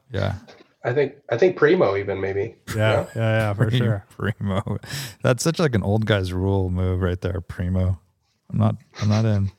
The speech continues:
Speaker 3: <laughs>
Speaker 1: Jacob Tor-,
Speaker 2: Not in.
Speaker 1: Jacob Torres six says, "Oh no, the store is all out of beef jerky, but luckily you'll have leftovers. Which Thanksgiving leftover concoction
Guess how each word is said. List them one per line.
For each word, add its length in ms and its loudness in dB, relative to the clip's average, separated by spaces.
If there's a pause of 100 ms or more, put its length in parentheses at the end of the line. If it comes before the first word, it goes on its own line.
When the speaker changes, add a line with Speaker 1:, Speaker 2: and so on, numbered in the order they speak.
(440)
Speaker 3:
<laughs> 500 0
Speaker 1:
Jacob 280 6
Tor-, 220 4
Speaker 2:
Not 140 -2
in. 240 -4
Speaker 1:
Jacob 340 4
Torres 360 4
six 420 0
says, 540 0 (140)
"Oh 140 6
no, 480 2 (260)
the 80 -4
store 340 2
is 120 2
all 260 2
out 160 0
of 220 -4
beef 180 0
jerky, 400 0
but 180 -2
luckily 540 2 (140)
you'll 220 0
have 260 0
leftovers. 680 0 (440)
Which 300 0
Thanksgiving 680 2
leftover 440 2
concoction 800 2